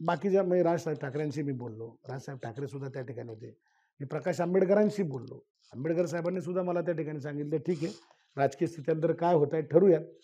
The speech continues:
आणि त्याच्यानंतर आपण करूयात." ह्या सगळ्या गोष्टी झाल्याच्या नंतर त्यांच्या असं लक्षात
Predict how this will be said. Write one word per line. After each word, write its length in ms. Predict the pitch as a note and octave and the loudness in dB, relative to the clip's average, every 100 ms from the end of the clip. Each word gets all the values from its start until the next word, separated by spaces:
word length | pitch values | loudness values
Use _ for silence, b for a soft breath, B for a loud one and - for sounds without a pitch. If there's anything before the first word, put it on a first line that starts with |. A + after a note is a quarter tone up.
| C#3 C3+ - | -20 -16 -14
आणि 100 | E3+ | -8
त्याच्यानंतर 440 | E3+ F3+ F3 F3+ | -6 -4 -4 -2
आपण 280 | F3 G3+ B3+ | -2 -2 -8
करूयात." 540 | - - - - _ | -8 -8 -10 -16 _
ह्या 440 | - - _ - F3+ | -20 -20 _ -2 2
सगळ्या 300 | F#3 G3+ B3 | 6 8 8
गोष्टी 260 | A#3+ A3 | 6 6
झाल्याच्या 300 | G#3 F#3 F3+ | 6 6 6
नंतर 340 | F3 D#3 D3 D3 | 2 2 -2 -4
त्यांच्या 420 | - D#3+ D3+ F#3+ | -4 -4 -2 -2
असं 160 | - F3 | -2 -4
लक्षात 260 | D#3+ E3 | -4 -6